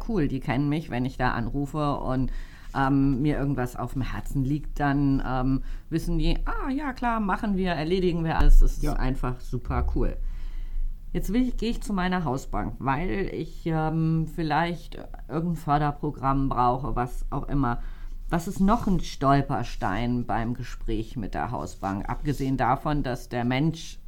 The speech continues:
Speaker 1: am anderen Ende der Leitung der Zoom-Geschichte, also der Zoom-Konferenz oder whatever, ähm, oder im persönlichen Gespräch,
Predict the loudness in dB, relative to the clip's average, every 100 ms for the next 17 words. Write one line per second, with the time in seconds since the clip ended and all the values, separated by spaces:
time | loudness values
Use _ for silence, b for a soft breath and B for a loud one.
0 | -2 0 2 2 -2 B B B B B
1 | 2 2 4 2 2 0 2 2 2 0
2 | -2 -6 -12 -6 0 2 4 4 2 2
3 | 2 0 0 2 2 2 -2 -2 -2 -2
4 | -4 -2 -2 -2 -2 -2 -2 -4 -4 -4
5 | -2 -2 -2 0 -2 0 0 2 4 6
6 | 6 2 0 0 0 -2 B B B -4
7 | 0 2 2 2 0 -6 -14 -12 -12 -6
8 | -2 -2 0 -2 0 0 0 -2 -6 -6
9 | -6 -2 -2